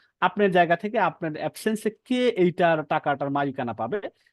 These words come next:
তার নাম। আপনি যদি আপনার বাচ্চার জন্য নেন, আপনি যদি স্বামীর পক্ষ থেকে নেন, অথবা স্বামী যদি স্ত্রীর পক্ষ থেকে নেন,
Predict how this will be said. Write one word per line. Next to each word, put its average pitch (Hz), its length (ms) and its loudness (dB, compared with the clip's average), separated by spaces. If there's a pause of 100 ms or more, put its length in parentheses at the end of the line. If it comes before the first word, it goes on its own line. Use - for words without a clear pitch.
(140)
তার 165 180 4
নাম। 143 400 0
আপনি 165 280 -6
যদি 160 160 -2
আপনার 151 220 -2
বাচ্চার 151 320 -4
জন্য 147 220 -6
নেন, 143 220 -2
আপনি 135 280 -6
যদি 135 120 -8
স্বামীর 147 320 0
পক্ষ 143 260 -6
থেকে 139 260 -4
নেন, 139 180 0
অথবা 135 200 -2
স্বামী 147 280 -2
যদি 143 200 -2
স্ত্রীর 143 240 -6
পক্ষ 135 260 -4
থেকে 143 260 -4
নেন, 143 220 0